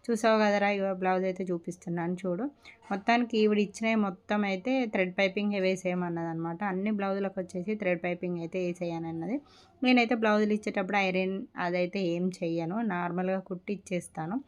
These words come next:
ఇంటికి వెళ్ళిన తర్వాత అంటారా వాళ్ళ ఇష్టం, ఎందుకంటే మనకి ఇచ్చే కవరే చాలా చిన్న ఉంటుంది. చి-, కవర్లో కుచ్చు కుచ్చు ఇస్తారు, మనం ఐరన్ చేసినా కూడా అదే విధంగా తయారవుతాయి కాబట్టి నేనైతే ఐరన్ అయితే ఎవరికి ఏం చెయ్యను అనమాట. ఇట్లా మొత్తానికైతే నేను కుట్టిన బ్లౌజులు అయితే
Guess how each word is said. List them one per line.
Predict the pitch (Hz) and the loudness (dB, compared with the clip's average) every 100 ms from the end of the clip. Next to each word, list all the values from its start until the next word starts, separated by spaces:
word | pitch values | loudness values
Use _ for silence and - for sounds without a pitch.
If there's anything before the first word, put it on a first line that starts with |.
| _ - - _ | _ -20 -20 _
ఇంటికి | 262 240 220 226 | 4 6 4 4
వెళ్ళిన | 220 220 | 4 4
తర్వాత | 214 208 202 | 2 2 2
అంటారా | 202 185 208 | 0 0 2
వాళ్ళ | 208 185 | 4 2
ఇష్టం, | 180 - 185 | 0 -2 -2
ఎందుకంటే | 180 185 196 208 | 0 0 0 2
మనకి | 208 196 180 | 2 2 0
ఇచ్చే | 180 - | -2 -2
కవరే | 190 180 175 196 | 0 2 4 2
చాలా | 214 175 175 | 2 2 2
చిన్న | 180 214 180 170 | 0 -2 0 0
ఉంటుంది. | 175 170 160 175 277 - - - - 214 | 0 -2 -2 -2 -4 -8 -18 -14 -4 -4
చి-, | - - 214 196 - | -2 -2 0 0 0
కవర్లో | - 220 220 233 | 4 6 6 4
కుచ్చు | 233 214 - | 2 -2 -2
కుచ్చు | 226 220 - | -2 -2 0
ఇస్తారు, | 214 - 180 | -2 0 0
మనం | 185 190 190 | 2 0 0
ఐరన్ | 180 185 208 | 2 2 2
చేసినా | 208 202 208 | 0 0 -2
కూడా | 208 214 | -2 0
అదే | 185 185 | 2 0
విధంగా | 180 180 185 | 0 -2 -2
తయారవుతాయి | 180 175 175 175 180 180 | -2 -2 -2 -2 -2 -2
కాబట్టి | 180 175 208 | -2 -4 -4
నేనైతే | 190 180 170 180 | -2 -2 -2 -4
ఐరన్ | 165 170 180 | -4 -4 -4
అయితే | 185 | -2
ఎవరికి | 180 170 180 180 | -2 -2 -4 -2
ఏం | 170 175 | -2 -2
చెయ్యను | 180 165 160 | -2 -2 -2
అనమాట. | 156 156 160 160 240 285 - - - _ _ _ _ _ _ | -6 -6 -8 -6 -6 -6 -16 -20 -20 _ _ _ _ _ _
ఇట్లా | 185 196 | -4 -2
మొత్తానికైతే | 196 202 208 226 220 214 214 320 | 0 0 0 0 0 -2 0 2
నేను | 262 226 | 2 2
కుట్టిన | 202 208 220 | 0 0 2
బ్లౌజులు | 202 196 202 | 2 2 0
అయితే | 196 185 285 | -2 0 -4